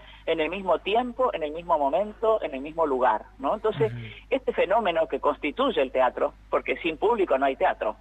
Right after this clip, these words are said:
Speaker 1: ¿no?
Speaker 2: Ujú.
Speaker 1: Ese es un ensayo de última. Eh, esto hace que el espectador, por ahí puede ser un espectador a lo mejor no tan avesado y entonces no conoce mucho, pero cuando prueba, se da cuenta, cuando va a ver teatro,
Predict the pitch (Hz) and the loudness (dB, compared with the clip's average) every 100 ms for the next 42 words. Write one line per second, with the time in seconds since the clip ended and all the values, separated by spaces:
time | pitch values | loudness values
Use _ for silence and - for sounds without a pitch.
0 | - 135 160 - - - - - 127 - | -8 0 0 0 -10 -20 -20 -6 -4 0
1 | 135 139 139 131 - 160 135 139 143 135 | 0 2 0 -2 0 0 2 2 2 0
2 | 135 131 135 - - - - - - 156 | -4 -4 -6 -14 -20 -20 -20 -10 0 4
3 | 147 - 294 - 226 220 214 220 - 202 | 4 2 0 0 0 0 0 -4 -2 -2
4 | 196 - 170 156 180 - 175 202 202 185 | -2 0 -2 0 -2 0 2 4 4 2
5 | - - 202 247 - 233 214 220 202 175 | -2 -2 0 0 0 -2 0 -2 -2 -2
6 | 175 - 165 208 190 151 143 190 190 180 | -4 0 2 2 0 -2 -2 -2 0 -2
7 | 180 190 175 156 - 208 214 165 156 180 | -2 0 0 0 0 0 4 4 4 2
8 | 160 147 160 170 175 151 147 147 165 160 | -2 -2 -2 -2 -2 0 2 2 0 -2
9 | 160 226 - 160 151 147 143 143 139 226 | -4 -4 -2 -2 2 2 0 0 -2 -2
10 | 240 180 156 202 - - - - - 160 | 0 2 2 0 -6 -20 -20 -14 -2 0
11 | 180 - 165 139 151 139 135 156 180 180 | 0 0 -4 0 0 0 2 2 2 0
12 | 185 165 - 147 196 | 0 0 0 -2 -2